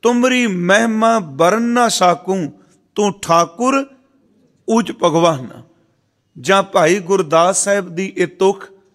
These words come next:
ਇਨ ਬਿਨ ਢੁਕੇਗੀ ਕਿ "ਸਤਿਗੁਰ ਗੁਣੀ ਨਿਧਾਨ ਹੈ, ਗੁਣ ਕਰ ਬਖਸ਼ੇ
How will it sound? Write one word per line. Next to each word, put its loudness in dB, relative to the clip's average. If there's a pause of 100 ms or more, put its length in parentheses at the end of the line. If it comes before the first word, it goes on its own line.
(500)
ਇਨ 2
ਬਿਨ 0
ਢੁਕੇਗੀ -4 (540)
ਕਿ 0
"ਸਤਿਗੁਰ -2
ਗੁਣੀ -2
ਨਿਧਾਨ 0
ਹੈ, -2 (360)
ਗੁਣ 0
ਕਰ 0
ਬਖਸ਼ੇ 0